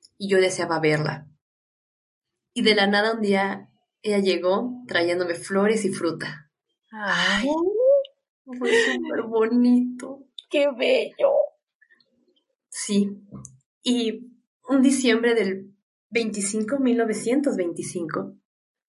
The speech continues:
Speaker 1: ella y yo ya no nos resistimos más.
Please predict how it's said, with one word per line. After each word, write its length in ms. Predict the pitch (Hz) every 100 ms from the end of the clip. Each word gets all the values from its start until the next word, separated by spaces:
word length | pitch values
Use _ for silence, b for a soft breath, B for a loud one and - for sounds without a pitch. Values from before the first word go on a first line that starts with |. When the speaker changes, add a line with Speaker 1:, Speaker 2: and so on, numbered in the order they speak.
| _ - _ _ _ _ _ _
Speaker 1:
ella 200 | 233 220 208
y 100 | 202
yo 480 | 202 214 220 - - _ _
ya 140 | 208 233
no 120 | 247
nos 160 | 247
resistimos 600 | - - - - 320 339 381
más. 420 | 381 453 -